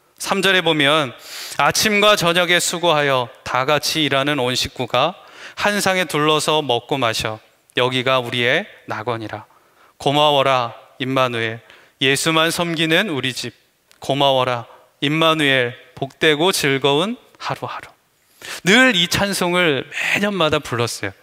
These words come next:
그런데 기억을 되돌려보면 저희 가족은 이 찬송 때문에 살 수 있었습니다. 그 시골 어려운 살림에서 세 자녀를 먹이는 거, 그거 정말 쉽지 않은 것이었습니다.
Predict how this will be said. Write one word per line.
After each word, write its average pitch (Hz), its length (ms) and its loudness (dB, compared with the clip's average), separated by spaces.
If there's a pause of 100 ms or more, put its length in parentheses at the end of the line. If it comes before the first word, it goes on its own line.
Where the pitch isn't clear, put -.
(520)
그런데 208 300 2
기억을 196 360 2
되돌려보면 160 880 2 (380)
저희 208 180 0
가족은 170 440 0
이 165 120 -2
찬송 202 440 -4
때문에 165 500 0 (480)
살 185 240 -2
수 180 120 -2
있었습니다. 123 560 -6 (1600)
그 190 120 0
시골 233 320 4
어려운 190 380 4
살림에서 185 540 0
세 226 200 0
자녀를 151 400 0
먹이는 127 480 -2
거, 147 280 -2 (400)
그거 - 220 -6
정말 165 320 -2
쉽지 170 540 -2 (540)
않은 151 340 -2
것이었습니다. 120 560 -4